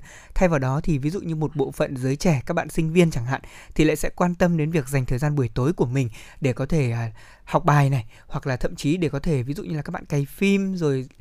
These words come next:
ờ, hoạt động, ờ, trên mạng xã hội nhiều hơn. Thế nhưng ban ngày thì các bạn lại dành thời gian ngủ nhiều hơn,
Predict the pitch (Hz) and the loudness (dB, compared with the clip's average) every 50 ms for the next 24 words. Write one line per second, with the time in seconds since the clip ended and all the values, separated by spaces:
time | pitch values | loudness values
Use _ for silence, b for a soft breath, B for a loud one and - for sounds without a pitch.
0 | B B B B B B - 127 139 147 - - 165 165 - - 151 143 139 135 | B B B B B B -4 -2 -2 -2 0 2 2 2 2 0 -2 -4 -4 -4
1 | 127 - 165 165 165 170 156 143 - 180 180 185 175 - 147 139 135 127 131 156 | -2 -2 -2 -2 -2 -2 -4 -6 -4 -2 0 0 0 0 0 0 0 0 0 2
2 | 175 185 190 170 B B B B B B B - - 175 190 185 185 175 170 165 | 4 4 4 4 B B B B B B B 0 2 2 2 2 0 0 0 0
3 | 160 147 127 120 117 160 165 151 143 139 131 139 123 113 123 120 127 135 135 143 | 0 0 0 0 0 0 0 -2 -4 -6 -6 -4 -4 -4 -4 -4 -2 -2 -2 -2
4 | 147 127 107 117 120 110 110 123 135 147 143 | -2 -2 -4 -4 -4 -4 -2 2 4 4 2